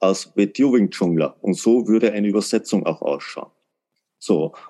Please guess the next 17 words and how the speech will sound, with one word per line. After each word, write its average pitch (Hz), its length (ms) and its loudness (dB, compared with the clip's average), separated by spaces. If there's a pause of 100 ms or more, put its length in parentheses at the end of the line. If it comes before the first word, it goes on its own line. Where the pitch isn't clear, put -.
und 87 220 -2
die 107 340 2
ersten 107 1200 0 (1120)
Flächen, 117 480 2
äh, 95 280 0
eigentlich 98 360 2
sehr 90 360 4
umfangreichen 117 680 2
Übersetzungen 107 880 2
aus 95 240 -2
dem 110 100 -2
Chinesischen 113 1120 0
in 92 180 -2
unsere 90 240 -4
deutsche - 360 0
Sprache 107 600 0
war 92 380 2